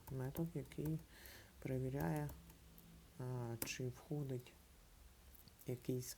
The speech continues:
елемент до масиву, і якщо він входить, то він повертає його також, е, індекс. Тобто ми повернемо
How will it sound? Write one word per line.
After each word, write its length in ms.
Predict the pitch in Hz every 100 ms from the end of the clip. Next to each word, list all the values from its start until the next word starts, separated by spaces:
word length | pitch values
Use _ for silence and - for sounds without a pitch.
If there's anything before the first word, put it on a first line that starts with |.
| -
елемент 420 | 127 131 123 117
до 140 | 123
масиву, 520 | 120 120 - 254 240 - -
і 120 | 151
якщо 580 | 151 147 139 - - 131
він 160 | 127
входить, 360 | 135 - 208 165
то 100 | 135
він 140 | 156
повертає 680 | - 123 120 - 151 147 135
його 280 | 117 123 139 - - - - - - - - - - - - - - - -
також, 500 | 139 143 139 - - - - - - - - - - - - - - - - -
е, 580 | 139 127 120 123 120 117 101 - - - - - - - -
індекс. 540 | - 123 117 - - - - - - - - - - - - -
Тобто 380 | - 127 - 190
ми 300 | 208 185 214 -
повернемо 640 | 143 - 160 151 151